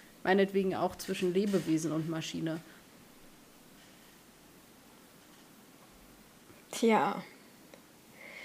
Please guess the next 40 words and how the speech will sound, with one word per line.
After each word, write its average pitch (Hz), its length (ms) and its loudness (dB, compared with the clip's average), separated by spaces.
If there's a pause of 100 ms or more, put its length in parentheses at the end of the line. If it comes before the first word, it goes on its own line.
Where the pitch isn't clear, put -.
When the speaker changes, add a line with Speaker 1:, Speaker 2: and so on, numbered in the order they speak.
(280)
Speaker 2:
Das 233 200 8
ist - 60 2
jetzt 247 200 8
tatsächlich 180 440 6
eine 165 140 6
sehr, 160 520 8
sehr 135 200 4
philosophische 156 580 0
Frage, - 460 -2 (680)
die 214 80 12
ich 208 140 10
auch 180 120 8
nicht 208 180 10
beantworten 180 560 6
kann, - 340 -2 (180)
weil 175 640 8
ich, - 240 2
also, 190 160 8
äh, 156 480 6 (200)
damit 220 320 10
habe 208 180 10
ich 202 100 4
mich 202 160 8
tatsächlich 185 460 6
auch 175 100 6
schon 185 140 2
ein 185 40 6
bisschen 180 300 4
beschäftigt, 220 580 6
weil 170 400 10 (560)
das 165 160 4
ist 170 140 2
gerade 170 260 8
auch 160 80 4
in 175 140 6
den 170 100 6
Kulturwissenschaften 190 920 6
ein 180 140 8
Riesenthema, 180 880 6
so 160 460 2